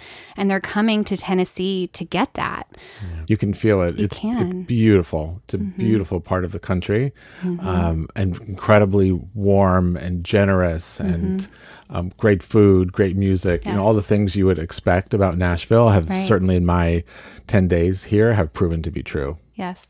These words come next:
Speaker 2: It's exciting.
Speaker 1: Yeah, it
Speaker 2: So I wanna
Speaker 1: is.
Speaker 2: hear your career story.
Speaker 1: Yeah.
Speaker 2: You know, this is not a job interview,
Speaker 1: Right.
Speaker 2: but I saw from twenty years ago or so, you started as a sales associate,
Speaker 1: Mm-hmm.
Speaker 2: and you've had some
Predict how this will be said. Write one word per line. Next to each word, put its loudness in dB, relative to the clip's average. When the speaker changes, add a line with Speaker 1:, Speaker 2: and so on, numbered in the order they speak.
Speaker 2:
It's -14
exciting. -8
Speaker 1:
Yeah, -8
it -8
Speaker 2:
So 2
I 6
wanna 6
Speaker 1:
is. 0
Speaker 2:
hear 8
your 6
career 2
story. 0
Speaker 1:
Yeah. -4
Speaker 2:
You -4
know, -6
this -2
is -4
not 2
a 2
job 2
interview, 0
Speaker 1:
Right. 2
Speaker 2:
but 0
I 0
saw 2
from -4
twenty -2
years 0
ago -2
or -4
so, -4
you -2
started 0
as -2
a -10
sales -4
associate, -6
Speaker 1:
Mm-hmm. -2
Speaker 2:
and -2
you've -4
had -4
some -6